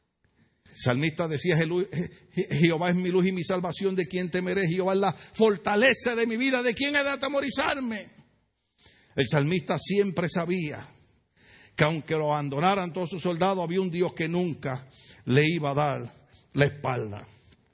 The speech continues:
Capítulo cuatro de segunda Timoteo, verso número diez. Vaya un momentito conmigo. ¿Nos está ministrando el Señor o qué?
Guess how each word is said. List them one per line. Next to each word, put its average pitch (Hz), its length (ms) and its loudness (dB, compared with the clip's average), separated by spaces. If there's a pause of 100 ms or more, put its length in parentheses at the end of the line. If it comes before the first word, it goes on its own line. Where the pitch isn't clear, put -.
(760)
Capítulo 202 480 4
cuatro 208 380 2
de 190 60 -4
segunda 208 300 0
Timoteo, 196 560 2 (800)
verso 208 380 4
número 208 320 2
diez. 196 480 -2 (1080)
Vaya 170 240 4
un 202 60 -2
momentito 196 460 0
conmigo. 160 420 -2 (1400)
¿Nos 165 120 4
está 196 160 2
ministrando 226 460 2
el 208 80 2
Señor 233 280 2
o 233 40 -2
qué? 208 240 -2